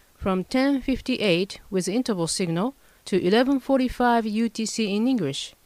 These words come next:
S I O rating was four five four. Unlimited Grace started at eleven hundred,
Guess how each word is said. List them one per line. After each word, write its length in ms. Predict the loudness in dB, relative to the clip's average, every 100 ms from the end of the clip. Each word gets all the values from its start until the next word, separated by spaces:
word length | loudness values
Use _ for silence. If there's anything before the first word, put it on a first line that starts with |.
| _ _ _ -4
S 200 | 0 2
I 160 | 2
O 80 | 2
rating 420 | 2 0 2 0
was 260 | 2 0 -2
four 280 | -2 0 0
five 340 | 0 0 -2
four. 540 | -4 0 2 2 0 -8 _ _ _ _ _ _ 0
Unlimited 680 | 2 4 4 4 0 0
Grace 560 | 0 2 2 2 0 -2
started 520 | -10 -2 0 0 0
at 200 | 0 -2
eleven 360 | 0 0 0 -2
hundred, 520 | 0 -2 0 -2 -4